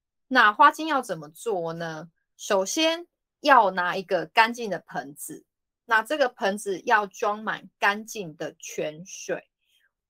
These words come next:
我们会建议最好是大自然，从大自然来的干净的泉水。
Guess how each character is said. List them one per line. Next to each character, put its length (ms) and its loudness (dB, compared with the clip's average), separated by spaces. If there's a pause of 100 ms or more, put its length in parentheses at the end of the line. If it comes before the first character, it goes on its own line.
(340)
我 260 2
们 220 -4
会 220 4
建 540 -4
议 360 -12
最 280 2
好 300 -6
是 580 -8 (140)
大 220 8
自 340 -6
然， 420 -6
从 220 -8
大 220 4
自 180 -4
然 240 -4
来 220 -4
的 220 -12
干 340 0
净 260 -12
的 140 -10
泉 500 -12
水。 380 -10